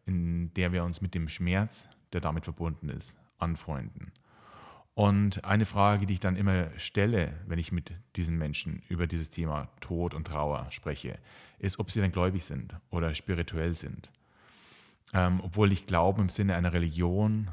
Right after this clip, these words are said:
weniger anspreche, weil es eben keine notwendige Voraussetzung für Spiritualität ist.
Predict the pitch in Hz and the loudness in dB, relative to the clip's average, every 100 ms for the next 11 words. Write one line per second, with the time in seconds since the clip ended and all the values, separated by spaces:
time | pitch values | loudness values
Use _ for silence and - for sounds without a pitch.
0 | 82 80 95 107 95 101 104 107 98 113 | -8 0 4 4 4 2 0 -2 0 0
1 | 90 90 85 78 76 87 85 82 85 90 | 2 2 2 -2 -6 -2 -2 0 -2 -2
2 | 82 82 82 - 76 85 - 85 85 69 | -2 0 -4 -4 -2 -2 -2 -6 -8 -6
3 | 80 - 78 76 76 76 73 65 - - | -6 -4 -6 -4 -6 -6 -6 -8 -10 -14
4 | - | -18